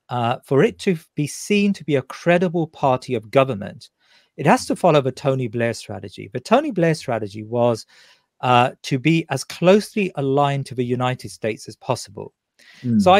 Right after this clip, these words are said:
Speaker 1: you know, I mentioned that David Lammy has somewhat, um, diluted his message in recent days. That's simply because the Americans have somewhat diluted their message. So what the Labour Party are in effect doing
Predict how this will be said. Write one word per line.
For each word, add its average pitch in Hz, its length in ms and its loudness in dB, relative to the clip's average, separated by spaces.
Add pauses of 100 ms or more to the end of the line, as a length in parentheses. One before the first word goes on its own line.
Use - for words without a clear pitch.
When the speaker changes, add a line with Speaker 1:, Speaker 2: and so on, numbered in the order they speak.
Speaker 1:
you 196 120 0
know, 330 160 4
I 208 80 4
mentioned 147 460 0
that 123 280 -2
David 147 320 2
Lammy 127 420 2
has 117 240 -4
somewhat, 156 880 0 (180)
um, 117 440 -4 (100)
diluted 123 580 0
his 113 200 -8
message 120 400 -8
in 113 140 -10
recent 110 440 -6
days. 123 480 -2 (500)
That's 220 200 2
simply 285 300 -2
because 151 320 0
the 139 120 2
Americans 156 520 2
have 117 120 -6
somewhat 110 380 -6
diluted 101 520 -8
their 98 140 -8
message. 98 440 -12
So - 160 -2
what 196 180 6
the 196 60 4
Labour 180 300 6
Party 143 340 -2
are 131 60 2
in 127 60 2
effect 131 320 -4
doing 117 400 2